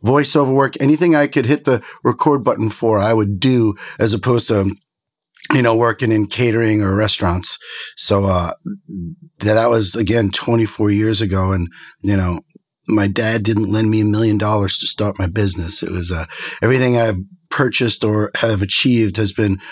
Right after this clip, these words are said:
one piece of equipment at a time. As the business would go and go, I would continue to go and grow.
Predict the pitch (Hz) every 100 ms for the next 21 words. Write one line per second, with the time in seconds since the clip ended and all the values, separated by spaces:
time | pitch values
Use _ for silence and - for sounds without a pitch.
0 | - 113 120 113 - 113 - 98 - 120
1 | 107 104 101 - 110 104 101 104 - 104
2 | 104 104 107 101 - 95 92 117 107 101
3 | 90 - - - 98 101 101 98 92 98
4 | 98 90 - 98 95 110 101 90 - 90
5 | 104 95 98 95 92 92 95 90